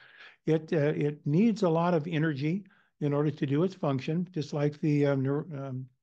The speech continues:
uh, in, in the nervous system, the, um,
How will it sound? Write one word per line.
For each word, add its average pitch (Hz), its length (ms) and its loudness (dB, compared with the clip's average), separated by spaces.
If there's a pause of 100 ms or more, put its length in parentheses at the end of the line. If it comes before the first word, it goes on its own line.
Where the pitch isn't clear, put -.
(600)
uh, 143 140 -6
in, 143 280 -4
in 160 180 -4
the 135 80 -2
nervous 180 340 0
system, 160 560 -2
the, 139 300 0
um, 135 260 -2